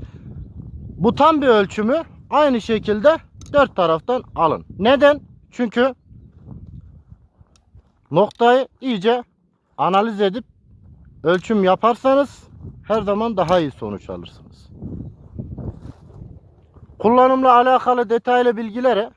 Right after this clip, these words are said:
zaten tüplü alan tarama alan vatandaşlarla paylaşıyorum.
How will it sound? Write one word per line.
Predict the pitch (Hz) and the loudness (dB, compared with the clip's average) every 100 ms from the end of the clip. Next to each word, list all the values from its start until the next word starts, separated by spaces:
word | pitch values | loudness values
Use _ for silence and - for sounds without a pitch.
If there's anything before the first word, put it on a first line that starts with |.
| _ _ _ | _ _ _
zaten | - 240 233 220 247 _ _ _ _ _ _ _ _ | 0 2 2 -2 -6 _ _ _ _ _ _ _ _
tüplü | 202 190 220 | -14 -8 0
alan | 226 233 220 | 2 2 0
tarama | 214 214 196 190 | 0 0 0 0
alan | 220 240 196 208 _ _ _ - | 2 2 2 -2 _ _ _ -4
vatandaşlarla | 214 208 185 190 180 160 151 202 | -4 -2 -4 -2 -4 -4 -4 -2
paylaşıyorum. | - 196 185 160 - 123 | 2 2 2 -2 -4 -8